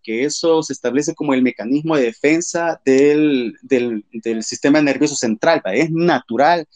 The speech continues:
que cuando una persona, eh, no está procediendo en la norma general de una actividad, de un comportamiento colectivo, los niveles de ansiedad se disparan, y evidentemente el agente de la policía va a detectar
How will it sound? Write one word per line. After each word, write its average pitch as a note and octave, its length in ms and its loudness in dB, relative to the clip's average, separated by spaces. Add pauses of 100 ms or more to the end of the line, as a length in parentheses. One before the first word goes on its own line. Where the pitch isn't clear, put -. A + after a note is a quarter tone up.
(340)
que C3 160 -4
cuando A#2+ 340 0
una D#3 220 0
persona, C#3 640 -2 (520)
eh, A2+ 460 0
no C3+ 140 2
está E3+ 260 -2
procediendo D#3 880 2
en C#3 200 2
la B2 100 0
norma F#3+ 420 2
general C#3 720 2
de A#2+ 140 2
una F3+ 280 4
actividad, C3+ 720 0 (360)
de A2 240 2
un E3+ 160 2
comportamiento E3 840 0
colectivo, C#3+ 800 2 (380)
los C3 280 4
niveles C#3 360 2
de F3+ 60 2
ansiedad F3 280 0
se F3 180 -4
disparan, C#3+ 520 -2
y B2+ 120 2
evidentemente A#2+ 920 -2
el A#2 400 2
agente C#3 420 2
de D#3+ 40 4
la E3 120 -2
policía E3 500 2
va C3+ 240 2
a E3+ 60 2
detectar E3 720 -2